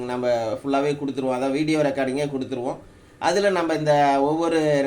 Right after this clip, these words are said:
நட்சத்திரங்களும் என்ன கர்ம பதிவு பட்டிருக்கு, அதனால என்ன பலன்,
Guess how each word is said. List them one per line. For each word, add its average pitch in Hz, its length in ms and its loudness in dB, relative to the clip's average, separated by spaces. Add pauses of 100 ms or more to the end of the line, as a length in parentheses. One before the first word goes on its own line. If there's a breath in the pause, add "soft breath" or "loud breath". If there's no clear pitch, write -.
(100)
நட்சத்திரங்களும் 151 600 -2
என்ன 147 260 -2
கர்ம 151 320 0
பதிவு 135 340 0
பட்டிருக்கு, 127 300 -4
அதனால 143 500 0
என்ன 147 320 0
பலன், 139 380 0